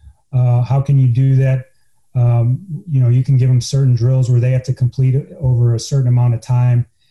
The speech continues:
uh, and you could see how long, uh, or how many,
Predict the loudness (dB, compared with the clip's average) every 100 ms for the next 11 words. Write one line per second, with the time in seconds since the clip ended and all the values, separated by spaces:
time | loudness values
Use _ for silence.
0 | _ _ -4 -2 -2 0 0 -2 -6 -2
1 | -2 0 -2 -10 -8 -4 0 0 0 0
2 | -2 -4 -2 -2 -2 0 2 2 0